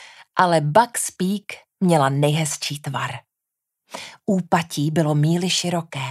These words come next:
a temná silueta ve tvaru dokonalé věže se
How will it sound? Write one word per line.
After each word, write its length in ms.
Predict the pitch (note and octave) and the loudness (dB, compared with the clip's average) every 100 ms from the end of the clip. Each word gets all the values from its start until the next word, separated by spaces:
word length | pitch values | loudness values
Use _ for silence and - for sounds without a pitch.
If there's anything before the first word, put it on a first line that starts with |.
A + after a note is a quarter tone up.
| - | -8
a 100 | D#3 - | -10 0
temná 380 | G3 G3 F3+ D#3+ | 2 2 0 -2
silueta 580 | - D#3+ G3 F#3+ G3 | -2 0 0 0 -2
ve 120 | D#3+ D3 | -4 -2
tvaru 320 | D#3 D#3+ E3+ | 0 2 2
dokonalé 600 | D#3+ D#3+ F#3 F#3 F3+ D3 | 0 -2 0 2 2 0
věže 500 | C#3+ D3 D3+ E3 F#3 - - - | 0 -2 0 -2 -4 -10 -18 -14
se 180 | - | -6